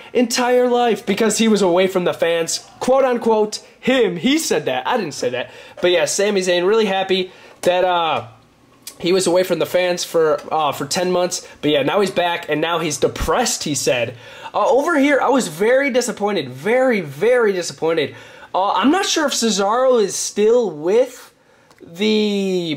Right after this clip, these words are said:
Bar. They said on, uh, uh, on Raw that he's going to be going singles, which I'm like, "Wait, really?" But they were still playing Samish's music for his entrance, and he was still doing the Bar thing,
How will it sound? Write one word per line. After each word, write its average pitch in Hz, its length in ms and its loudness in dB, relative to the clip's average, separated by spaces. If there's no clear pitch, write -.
Bar. 165 540 2
They 220 200 2
said 294 340 -2
on, 220 360 0
uh, 151 480 -2
uh, 151 40 -2
on 156 540 0
Raw 185 240 2
that 170 160 0
he's 190 480 -4
going 190 200 2
to 185 60 0
be 180 80 -2
going 180 240 2
singles, 185 960 0
which 196 280 0
I'm 185 100 2
like, 170 260 0
"Wait, 165 280 0
really?" 226 320 2
But 220 200 -2
they 247 120 4
were 240 80 4
still 269 220 2
playing 240 260 0
Samish's 214 480 0
music 196 400 0
for 180 200 2
his 156 200 -2
entrance, 220 420 2
and 170 140 -2
he 180 40 0
was 185 120 -2
still 226 160 2
doing 208 180 2
the 147 80 -2
Bar 185 280 0
thing, 143 200 -2